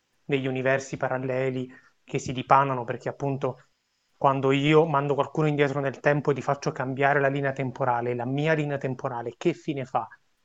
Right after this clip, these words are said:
Perché se sparisce vorrebbe dire che appunto appena io invento una macchina del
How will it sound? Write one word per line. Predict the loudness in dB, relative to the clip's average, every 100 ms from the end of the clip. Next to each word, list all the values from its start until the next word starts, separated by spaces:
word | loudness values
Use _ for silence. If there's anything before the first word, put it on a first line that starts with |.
| -8
Perché | -6 -4
se | -6 -6
sparisce | -6 0 0 0 -6 -2 -2 -2 -10 _ _ _
vorrebbe | 0 2 2 2
dire | 2 2
che | 0
appunto | -6 -4 -2 -4
appena | -4 -4 0 0
io | 0 -2
invento | 0 0 0
una | -2
macchina | -2 -2 -2
del | -2 -4